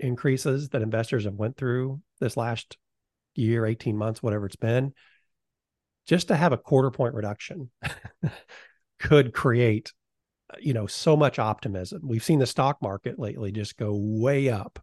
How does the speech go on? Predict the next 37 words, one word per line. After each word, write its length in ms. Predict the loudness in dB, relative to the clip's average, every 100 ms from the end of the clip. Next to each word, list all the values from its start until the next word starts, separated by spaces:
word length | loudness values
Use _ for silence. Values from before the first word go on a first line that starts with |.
| -8
and 100 | -8
it's 160 | -8 -14
all 300 | -4 0 0
about 260 | 0 -4 -4
these 160 | -6
interest 360 | -6 -8 -12 -12
rates. 240 | -14 -12 -10
That's 140 | -12 _ -20 _ -2
typically 240 | 2 2
been 140 | 2
the 60 | 0
driver 400 | -2 0 0 -2
for 100 | -8
the 80 | -10
stock 260 | -6 -4
market 200 | -6 -10
to 120 | -8 -4
go 80 |
up. 200 | -2 -4
So 100 | -4
I 40 | -2
think 140 | 0
if, 80 | -2 -6 -20 -20 -20 _ _ -2
if 140 | 2
the 80 | 2
Fed 240 | 4 6
actually 420 | 6 2 0 0
does 280 | 0 0 -2
reduce 480 | -2 -2 -4 -6 -14 _ _ _ _ _ _ _ 2
anything, 640 | 6 6 6 4 2 -4 _ _ _ -4
it 160 | -2
could, 240 | 0 -2 -8
it 160 | -6 -4
could 180 | -4 -4
create, 460 | 2 2 2 0 _ -4
you're 160 | -2
right, 360 | 2 0 0